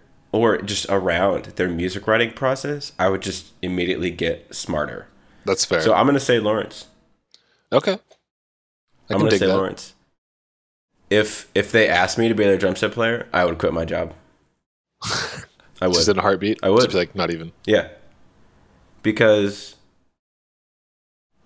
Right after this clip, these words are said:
Speaker 1: I would still be around music. I'd get to, and here's the thing about them:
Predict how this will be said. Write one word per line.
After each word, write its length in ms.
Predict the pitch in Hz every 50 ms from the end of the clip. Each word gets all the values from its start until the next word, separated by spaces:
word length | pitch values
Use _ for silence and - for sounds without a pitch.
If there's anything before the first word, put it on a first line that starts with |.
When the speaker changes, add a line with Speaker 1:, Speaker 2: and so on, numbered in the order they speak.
| _ - _ _
Speaker 1:
I 100 | 110 107
would 140 | 107 107 104
still 200 | - - 113 107
be 120 | 104 113
around 280 | 113 117 117 113 120 120
music. 420 | 110 92 90 90 87 92 - - - _ _ _ _ _ _ _ _ _
I'd 180 | 101 104 104 98
get 160 | 110 104 104
to, 280 | - 107 98 95 87 - -
and 140 | 95 101 110
here's 140 | 120 120
the 80 | 117 117
thing 140 | 110 120 110
about 240 | 98 92 87 - -
them: 320 | 101 95 90 92 - -